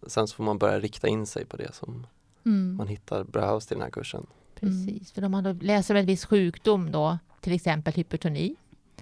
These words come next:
Speaker 3: eller något, att man hittar det i litteraturen då.
Speaker 1: Jo.
Speaker 3: Och i de patientfall ni jobbar med.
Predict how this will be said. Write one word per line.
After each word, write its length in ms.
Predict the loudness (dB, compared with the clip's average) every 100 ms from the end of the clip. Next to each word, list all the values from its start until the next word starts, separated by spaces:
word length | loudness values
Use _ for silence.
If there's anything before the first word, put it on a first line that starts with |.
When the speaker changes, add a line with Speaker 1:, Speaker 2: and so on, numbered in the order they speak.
| -20 -20 -20 -20 _ -20 -6
Speaker 3:
eller 240 | 0 0 0
något, 260 | -6 -10
att 180 | -4 -2
man 160 | 0 2
hittar 340 | 0 0 -2
det 80 | 0
i 80 | 2
litteraturen 680 | 0 -2 -2 -2 -2 -2 -4
då. 240 | -4 -6 -6 _ _
Speaker 1:
Jo. 200 | 4 8
Speaker 3:
Och 80 | 8
i 20 | 6
de 80 |
patientfall 580 | 4 2 4 2 0 0
ni 80 | 2
jobbar 280 | 0 0 -2
med. 240 | -2 -6